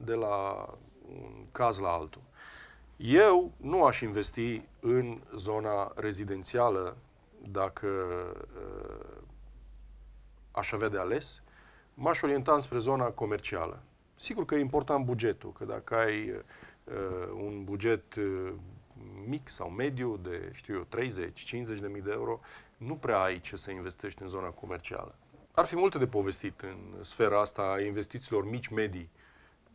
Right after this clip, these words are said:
uh, în, uh, imobiliare, însă ceea ce eu recomand este ca, uh, investitorii simpli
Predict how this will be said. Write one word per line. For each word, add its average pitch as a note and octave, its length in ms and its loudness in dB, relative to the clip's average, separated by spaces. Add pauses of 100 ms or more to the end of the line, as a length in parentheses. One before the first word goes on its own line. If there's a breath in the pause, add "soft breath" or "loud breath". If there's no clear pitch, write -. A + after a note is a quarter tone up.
(100)
uh, A2+ 60 -8 (260)
în, F#2 420 -6
uh, F2+ 880 -10
imobiliare, A2 560 2
însă E3 500 4 (1040 soft breath)
ceea F3 160 4
ce C#3 340 6 (720)
eu D3 220 8
recomand C#3 480 6
este C3 260 -2
ca, A2 600 6 (140)
uh, G#2+ 420 -4 (960)
investitorii B2+ 680 2
simpli C#3+ 520 -2